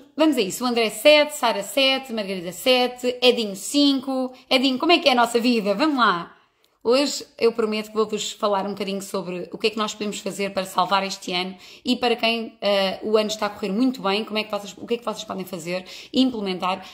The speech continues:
para que efetivamente este seja um dos melhores anos da vossa vida, porque é possível ainda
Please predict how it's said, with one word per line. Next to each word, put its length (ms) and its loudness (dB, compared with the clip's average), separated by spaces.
para 160 0
que 200 -12
efetivamente 580 -6
este 160 -10
seja 320 -10
um 140 -2
dos 180 -6
melhores 260 -2
anos 220 -4
da 140 -4
vossa 260 -8
vida, 180 -6
porque 200 -2
é 40 4
possível 460 -4
ainda 380 -4